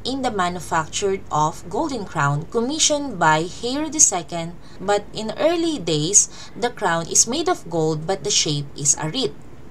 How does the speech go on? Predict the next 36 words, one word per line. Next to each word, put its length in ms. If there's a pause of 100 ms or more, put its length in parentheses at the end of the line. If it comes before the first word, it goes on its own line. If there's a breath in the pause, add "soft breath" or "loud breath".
Suspecting 640
that 160
the 100
goldsmith 680
who 200
made 300
the 100
crown 560 (320 loud breath)
might 240
have 240
replaced 560
some 260
of 200
the 80
gold 500 (320 loud breath)
given 360
to 120
him 320
by 160
an 220
actual 440
weight 320
of 160
silver, 640 (560 loud breath)
Hero 480
asked 480 (420 loud breath)
Archimedes 760
to 80
determine 720
whether 340
the 180
reed 240
was 260
a 60
pure 320
gold. 320